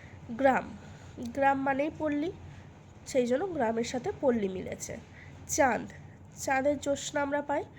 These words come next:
তো চাঁদের সাথে জ্যোৎস্না মিলেছে। পাতা, পাতা গাছে হয়, তাই পাতার সাথে গাছ মিলেছে। এখান পর্যন্ত তোমাদের এতোয়া মুন্ডার কাহিনীর অনুসরণী প্রশ্ন উত্তরগুলি সম্পর্কে আলোচনা করা হলো।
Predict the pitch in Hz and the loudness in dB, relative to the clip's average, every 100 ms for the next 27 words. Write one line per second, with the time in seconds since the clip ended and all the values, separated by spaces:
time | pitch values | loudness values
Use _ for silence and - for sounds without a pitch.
0 | - - - 240 247 226 226 262 269 381 | -18 -18 -4 -4 0 0 2 0 -2 -2
1 | 349 247 240 - 196 190 - - - - | 2 2 2 0 -2 -2 -8 -10 -12 -14
2 | - - - - 269 269 - 190 - - | -18 -20 -20 0 2 2 0 -4 -4 -14
3 | - - - 285 269 302 302 - 294 294 | -20 -20 0 4 4 2 -2 0 0 2
4 | 330 294 277 392 - 262 247 247 220 - | -2 0 0 -2 -4 0 0 0 0 0
5 | 240 240 415 427 247 196 196 - 202 214 | -2 -4 -4 -4 0 0 0 -6 -8 -8
6 | - - - - - - - - 254 302 | -10 -12 -12 -18 -18 -16 6 10 10 12
7 | 294 294 302 302 302 339 294 240 226 247 | 8 10 10 8 8 10 12 12 12 12
8 | 247 247 - - - 240 233 277 269 269 | 12 8 -2 -8 8 10 12 12 12 12
9 | 269 269 277 277 233 202 214 220 330 - | 10 12 12 12 10 10 10 8 6 2
10 | - - - 240 254 - 285 294 285 233 | -10 0 10 10 10 12 12 12 12 10
11 | - 247 240 240 254 247 247 247 - 214 | 10 8 8 10 10 10 8 8 8 8
12 | 226 226 240 208 208 226 233 233 233 240 | 8 8 10 8 8 6 6 10 10 12
13 | 247 | 12